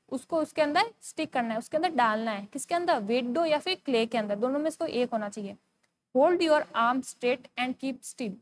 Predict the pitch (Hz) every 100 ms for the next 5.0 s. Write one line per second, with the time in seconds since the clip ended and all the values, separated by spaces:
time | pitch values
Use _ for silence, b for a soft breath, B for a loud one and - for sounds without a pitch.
0 | _ _ _ 269 269 269 311 302 302 311
1 | 311 302 - 226 269 262 233 240 247 -
2 | - 240 254 302 294 302 - - - 302
3 | 233 370 370 - 233 254 254 214 208 202
4 | 220 _ _ _ _ _ 262 440 -